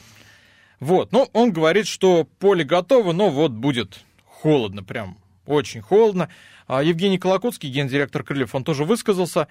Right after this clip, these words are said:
А, это все я цитирую коллег из «Спорт двадцать четыре». Вот, Колокутский сказал, что футбол нас ждет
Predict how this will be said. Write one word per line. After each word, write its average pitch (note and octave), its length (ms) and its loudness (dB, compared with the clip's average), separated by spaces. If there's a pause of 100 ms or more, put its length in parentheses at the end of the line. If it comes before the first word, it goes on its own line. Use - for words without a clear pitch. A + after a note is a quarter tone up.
(480)
А, C3+ 280 0
это D3+ 200 -4
все D#3 180 -2
я C#3 80 0
цитирую C#3 400 -2
коллег B2 340 -4
из B2 160 -10
«Спорт A2 260 -8
двадцать G#2+ 220 -6
четыре». F3+ 340 -8 (500)
Вот, C#3 240 -2
Колокутский F#3+ 460 -2
сказал, F3+ 360 0
что F3 240 -2
футбол F3 580 2
нас D3+ 200 0
ждет D3 340 0